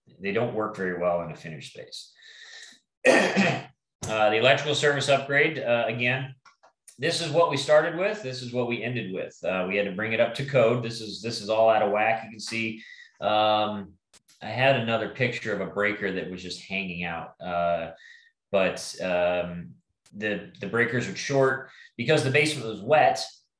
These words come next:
Uh, it would, it would, you know, you can see there's rust in here. You don't want rust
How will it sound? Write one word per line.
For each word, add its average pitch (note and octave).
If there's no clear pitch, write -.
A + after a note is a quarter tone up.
Uh, F#2+
it A2+
would, G2+
it A2
would, G#2+
you G#2+
know, G#2
you G2+
can A2+
see C3
there's G#2+
rust A#2+
in F#2+
here. F2
You F#2
don't A2+
want G2+
rust -